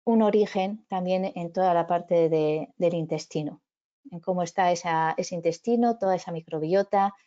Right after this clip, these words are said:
la, la, la pared intestinal, la inflamación que se produce,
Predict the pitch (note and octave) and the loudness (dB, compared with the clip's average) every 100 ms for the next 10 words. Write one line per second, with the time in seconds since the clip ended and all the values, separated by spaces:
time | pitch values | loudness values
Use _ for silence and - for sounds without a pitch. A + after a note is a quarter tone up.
0 | _ _ - F3+ E3 E3 D#3+ - _ _ | _ _ -4 0 0 0 -2 -4 _ _
1 | _ _ _ _ _ _ _ _ _ - | _ _ _ _ _ _ _ _ _ -10
2 | F3+ E3 D#3 D3+ D3 D3 D3 C#3+ E3+ E3+ | -4 -2 -2 -2 -6 -8 -10 -6 -4 0
3 | F3 F3 F3 E3 - F#3+ A3 A3 - F#3+ | 0 0 -4 -4 -4 -2 0 0 0 0
4 | F#3 F3+ F3+ E3+ E3 F#3+ F3 E3 E3+ E3 | -2 -2 -4 -4 -4 -4 -4 -4 -2 2
5 | A3 A3+ F#3+ F#3+ | 2 2 -2 -6